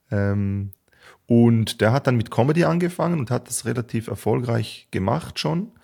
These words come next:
Also der hat... Äh, schon früh, äh, sehr viel Erfolg gehabt und da hab ich so gedacht, so, äh,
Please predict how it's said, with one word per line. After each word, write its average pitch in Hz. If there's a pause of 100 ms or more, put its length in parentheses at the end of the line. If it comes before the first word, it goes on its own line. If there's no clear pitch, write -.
(380)
Also 98
der 117
hat... 117
Äh, 101 (1080)
schon 110
früh, 156
äh, 127
sehr 151
viel 135
Erfolg 127
gehabt 165
und 113
da 107
hab 123
ich -
so 110
gedacht, -
so, 101
äh, 95